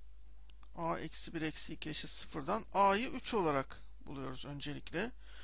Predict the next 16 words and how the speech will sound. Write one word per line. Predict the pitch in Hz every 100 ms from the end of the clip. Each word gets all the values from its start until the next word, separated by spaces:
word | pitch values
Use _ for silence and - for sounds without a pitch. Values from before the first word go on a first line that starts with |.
| - - - -
A | 262
yerine | 285 277 269
üç | 285 - 269
yazdığım | 254 233 247
zaman | 233 233 226
da | 226
üç | 247 -
x | 247 -
artı | 233 226 - 226
y | 214 226
eksi | 226 202 - - 226
iki | - 226
eşit | 196 202
sıfır | - 233 240
oluyor | 185 147 135 139 - - -
doğrumuz. | 147 139 180 262 -